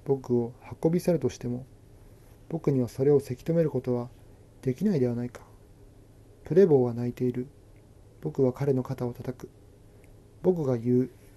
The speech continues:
彼を慰めようと。「ダメならダメで仕方がないさ。」彼が僕に答える。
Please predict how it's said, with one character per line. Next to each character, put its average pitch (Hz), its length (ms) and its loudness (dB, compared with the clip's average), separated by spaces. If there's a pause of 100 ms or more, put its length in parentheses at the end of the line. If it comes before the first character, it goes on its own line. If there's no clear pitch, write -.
(280)
彼 156 240 2
を 120 60 0
慰 127 340 -4
め 135 120 0
よ 131 100 0
う - 20 -4
と。 - 160 -16 (1400)
「ダ 139 140 -2
メ 165 100 2
な 160 80 2
ら 127 160 2
ダ 123 140 -2
メ 135 100 -2
で 127 180 -2 (320)
仕 - 160 -18
方 127 200 -4
が 131 100 -4
な 151 80 -2
い 156 60 -4
さ。」 123 220 -10 (1700)
彼 180 220 4
が 135 80 4
僕 139 220 0
に 120 100 -6
答 127 260 -6
え 123 40 -2
る。 131 160 -10